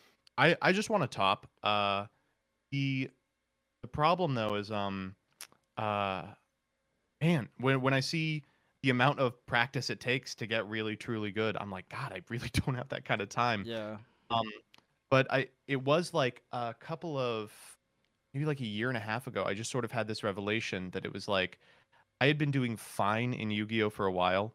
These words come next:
Speaker 2: Mm-hmm.
Speaker 1: Like, y-, you know, there's a lot of, like, decent Yu-Gi-Oh players. And I was, like, one of those. I was like, I'd been fine. And then I was thinking, I was like, "When was the last time I made, like, a decision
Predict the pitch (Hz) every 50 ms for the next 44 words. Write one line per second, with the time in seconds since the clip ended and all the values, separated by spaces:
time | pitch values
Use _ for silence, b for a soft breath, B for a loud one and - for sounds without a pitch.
0 | - - 113 107 127 117 101 98 98 92 - - _ - 104 104 107 107 - 120
1 | 123 110 104 98 113 117 117 127 120 113 110 110 110 98 107 98 92 90 - b
2 | b b b b - 120 - - 107 101 - - 80 - - - - - 101 95
3 | 95 101 - - - - - - - - - - 107 104 104 101 107 101 95 98
4 | 95 95 95 87 110 - 92 98 95 98 92 90 - 104 104 101 98 - 107 95
5 | 92 B B B B B B 113 127 135 135 131 - 143 131 117 107 104 110 101
6 | - _ - 123 151 196 214 - - 147 127 113 117 123 135 - - 123 113 107
7 | 104 98 95 95 95 98 87 98 95 90 87 - - _ _ _ _ _ _ _
8 | _ - - - - 95 - - - - 110 104 98 95 67 - 95